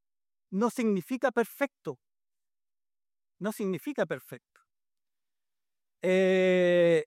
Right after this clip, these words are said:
no significa sin pecado, sino que significa, ¿no es cierto?, intachable en el se-, no, no significa intachable en un sentido absoluto,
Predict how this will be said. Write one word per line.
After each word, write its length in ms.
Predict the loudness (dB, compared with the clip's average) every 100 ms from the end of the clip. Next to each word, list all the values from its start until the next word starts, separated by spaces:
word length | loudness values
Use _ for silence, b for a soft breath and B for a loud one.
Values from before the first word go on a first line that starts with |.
| -4
no 220 | 0 0
significa 580 | 2 0 -2 -6 -6 -6
sin 220 | -4 -4
pecado, 480 | -2 -4 -2 -6 -12 _ _ _
sino 300 | -6 -2 -2
que 220 | -2 -4
significa, 800 | -10 -6 -6 -6 -8 -2 0 0
¿no 80 | -4
es 60 |
cierto?, 520 | 0 0 0 -2 -2 -4 _ _ _ _ _ _ _ _ _ _ _ _ _ _ _ _ _
intachable 760 | -2 0 -2 0 2 4 2 0
en 140 | -4
el 100 | -4
se-, 200 | -6 -16 _ -12
no, 200 | -4 -4
no 120 | -2 -4
significa 480 | -4 -4 -4 0
intachable 500 | 0 0 0 2 2
en 80 | 2
un 120 | -2
sentido 360 | -2 -6 0 0
absoluto, 520 | 0 0 0 -2 -6